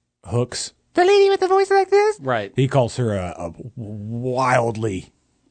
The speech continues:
Speaker 2: Inappropriate.
Speaker 1: horrible racial slur. Yeah. Um, but yeah, there's boobs in it, and, you know, it's got a little bit of action.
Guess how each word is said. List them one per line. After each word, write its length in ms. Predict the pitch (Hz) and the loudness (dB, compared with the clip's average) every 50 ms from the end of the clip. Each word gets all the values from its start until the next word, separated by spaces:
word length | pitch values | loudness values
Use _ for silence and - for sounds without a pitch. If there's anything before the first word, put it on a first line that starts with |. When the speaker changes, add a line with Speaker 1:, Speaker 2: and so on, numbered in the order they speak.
| _ _ | _ _
Speaker 2:
Inappropriate. 680 | 120 120 117 101 - - 117 113 107 - 123 117 117 123 | -10 -10 -10 -10 -8 -6 -6 -6 -4 -4 -4 -2 2 4
Speaker 1:
horrible 360 | 135 131 120 113 110 104 104 | 4 4 4 2 0 -4 -4
racial 300 | 101 101 98 92 - 101 | -4 -4 -4 -4 -6 -8
slur. 340 | 92 - - 95 87 85 80 - | -10 -10 -10 -12 -12 -12 -12 -12
Yeah. 240 | - 98 90 87 - _ - - - - - - - _ _ _ _ - | -12 -10 -10 -12 -14 _ -20 -20 -20 -20 -20 -20 -20 _ _ _ _ -10
Um, 320 | 90 90 85 80 76 - - _ _ _ _ _ _ _ _ _ _ _ _ _ _ _ _ - _ _ | -8 -8 -8 -8 -10 -14 -18 _ _ _ _ _ _ _ _ _ _ _ _ _ _ _ _ -20 _ _
but 180 | - 120 170 160 | -4 -2 2 2
yeah, 100 | 160 156 | 4 4
there's 180 | 147 147 131 | 4 4 2
boobs 300 | 107 104 147 147 135 123 | 2 2 2 4 4 4
in 100 | 143 139 | 4 2
it, 160 | 147 151 147 - | 2 0 -2 -2
and, 280 | 139 139 131 123 120 - _ _ _ _ _ _ _ _ _ _ - - - | 0 0 0 0 0 -4 _ _ _ _ _ _ _ _ _ _ -20 -4 0
you 80 | 185 | 2
know, 80 | 190 214 | 4 4
it's 100 | 220 - | 4 4
got 120 | - 220 208 | 2 2 2
a 40 | 208 | 2
little 140 | 180 147 | 0 0
bit 120 | 127 135 127 | 2 0 0
of 60 | 107 | 0
action. 420 | 107 107 107 - - 123 127 127 | -2 -4 -4 -2 -2 -2 -4 -4